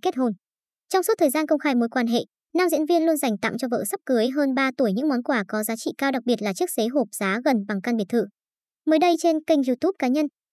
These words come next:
diễn viên Lý Bình đã đăng tải một video ghi lại quá trình anh tậu xế hộp dành tặng cho Phương Trinh Jolie. Biết vợ sắp cưới rất thích siêu xe phong cách thể thao, anh đã rất tâm lý đánh dấu cột mốc quan trọng trước thềm đám cưới cho người bạn đời. Theo thông tin từ đoạn video, món quà có giá lên đến tám tỷ đồng.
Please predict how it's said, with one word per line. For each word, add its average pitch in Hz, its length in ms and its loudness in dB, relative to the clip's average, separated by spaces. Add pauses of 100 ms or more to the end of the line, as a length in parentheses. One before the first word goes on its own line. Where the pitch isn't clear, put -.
diễn 320 100 2
viên 339 160 2
Lý 262 120 2
Bình 254 180 2
đã 208 100 -4
đăng 302 160 -4
tải 226 180 -2
một 208 160 -4 (100)
video 269 280 0
ghi 277 140 0
lại 262 140 -2
quá 220 160 -4
trình 240 220 -2
anh 277 160 -4
tậu 226 140 -2
xế 226 200 -2
hộp 262 240 0
dành 202 300 -4
tặng - 160 -4
cho 233 180 -6
Phương 233 140 -2
Trinh 247 160 -2
Jolie. 233 340 0 (680)
Biết 349 180 2
vợ 247 200 6
sắp 339 200 -2
cưới 233 180 4
rất 392 160 -2
thích 381 180 -4
siêu 302 200 6
xe 285 180 2
phong 262 120 0
cách 339 160 -2
thể 247 100 2
thao, 247 220 0 (280)
anh 262 120 0
đã 247 120 0
rất 381 180 -2
tâm 294 100 4
lý 220 160 4
đánh 190 120 -2
dấu 208 200 0
cột 233 240 0
mốc 330 220 2
quan 294 160 0
trọng 233 240 -2
trước 370 200 -2
thềm 214 220 0
đám 190 220 -2
cưới 214 180 2
cho 302 100 0
người 202 160 2
bạn 180 140 -4
đời. 202 160 2 (640)
Theo 381 80 0
thông 359 140 0
tin 339 200 0
từ 311 60 0
đoạn 220 260 -2
video, 269 240 0
món 226 240 -2
quà 226 240 -2
có 226 140 -2
giá 226 240 -2
lên 277 220 0
đến 220 180 -2
tám 220 240 -2
tỷ 294 160 -2
đồng. 196 160 -2